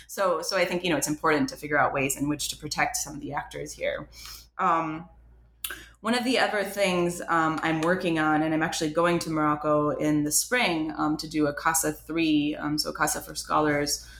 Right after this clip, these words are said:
um, fellowship to improve my, um, Darija and, uh, my Arabic reading skills, 'cause I wanna start looking at sort of a, one of the things that I found very interesting in, um,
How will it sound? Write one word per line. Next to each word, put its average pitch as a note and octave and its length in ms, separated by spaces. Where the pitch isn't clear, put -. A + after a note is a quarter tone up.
um, D3 300
fellowship D#3+ 720
to D3 240
improve B3+ 460
my, E3 400
um, D3+ 520
Darija D#3+ 680
and, D3 400
uh, C#3+ 220
my C#3+ 180
Arabic D3 320
reading D#3+ 260
skills, C#3+ 460
'cause F#3+ 100
I G#3 60
wanna G#3 180
start F#3 320
looking E3 340
at D#3 140
sort D#3 140
of D3+ 100
a, C#3+ 300
one A3+ 140
of A#3+ 60
the A#3 60
things A#3 200
that F#3+ 100
I F#3 60
found F3 340
very E3+ 260
interesting D#3+ 720
in, D3 460
um, D3 560